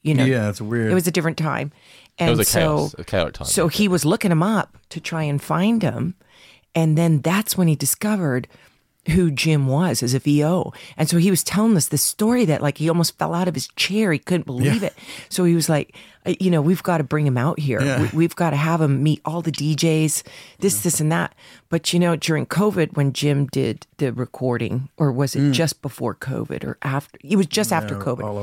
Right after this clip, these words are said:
Speaker 2: around.
Speaker 1: 'Cause I think they were closed
Speaker 2: Yeah.
Speaker 1: for two years.
Speaker 2: Yeah.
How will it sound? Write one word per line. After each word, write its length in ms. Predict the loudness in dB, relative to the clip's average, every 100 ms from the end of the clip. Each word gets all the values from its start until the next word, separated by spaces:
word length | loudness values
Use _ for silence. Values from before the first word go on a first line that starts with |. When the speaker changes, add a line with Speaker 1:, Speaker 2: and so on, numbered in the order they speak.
| -6
Speaker 2:
around. 340 | -6 -6 -8 -2
Speaker 1:
'Cause 160 | 0
I 60 | 0
think 180 | 0 0
they 80 |
were 120 | 0 0
closed 300 | 0 0 2
Speaker 2:
Yeah. 60 |
Speaker 1:
for 60 | 0
two 160 | 0
years. 320 | -2 -2 -6 -4
Speaker 2:
Yeah. 220 | -2 -2